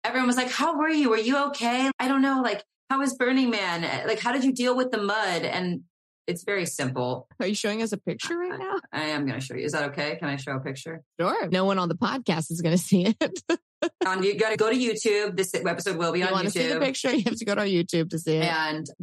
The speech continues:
Speaker 1: basically, we're at this piano bar. And I remember earlier in the week, I dressed up as my alter ego, Pablo. I cross-dressed. And by the way,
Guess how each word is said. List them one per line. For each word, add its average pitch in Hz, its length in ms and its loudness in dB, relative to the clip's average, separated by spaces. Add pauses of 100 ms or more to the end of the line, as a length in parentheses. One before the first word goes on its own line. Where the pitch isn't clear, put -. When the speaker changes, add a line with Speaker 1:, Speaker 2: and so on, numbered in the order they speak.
Speaker 1:
basically, 196 380 0
we're 185 60 4
at 180 160 0
this 185 100 -2
piano 185 320 -2
bar. 175 120 0
And 160 100 0
I - 20 0
remember 202 380 -2
earlier 226 360 2
in 208 100 0
the 170 100 0
week, 175 200 0
I 147 100 0
dressed 156 300 -4
up 160 140 -4
as 147 140 -2
my 147 160 -2
alter 147 260 -2
ego, 143 300 0
Pablo. 135 420 -2
I 101 80 -2
cross-dressed. 170 880 -2
And 127 100 -4
by 143 180 -2
the 135 100 0
way, 127 380 -2